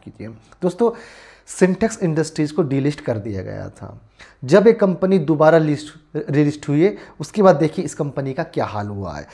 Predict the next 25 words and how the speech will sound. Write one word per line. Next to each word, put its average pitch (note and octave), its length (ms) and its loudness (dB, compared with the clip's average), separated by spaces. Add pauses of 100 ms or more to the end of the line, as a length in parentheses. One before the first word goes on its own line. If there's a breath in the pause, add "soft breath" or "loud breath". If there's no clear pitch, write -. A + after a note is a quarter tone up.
(200 loud breath)
इस A3 160 0
कंपनी D#3+ 560 0
को E3+ 180 -2
दोबारा B2+ 560 0
री-, C#3 680 -6
रीलिस्ट D3 420 0
किया B2+ 240 0
गया B2+ 220 2
बारह B2+ 300 2
दिसंबर A#2 480 -6
को, F3 160 -2
जिस C3 200 -4
दिन D3 160 -4
इसका C3+ 220 -8
प्राइस A#2+ 420 -8
था E3+ 40 -4
सात A2 420 -6
रुपये - 280 -8
अस्सी - 240 -6
पैसा। F#2+ 460 -10 (640 loud breath)
बारह C#3+ 400 6
दिसंबर G3+ 480 4
से G3+ 140 2
लेकर E3 520 4
आज A3 180 4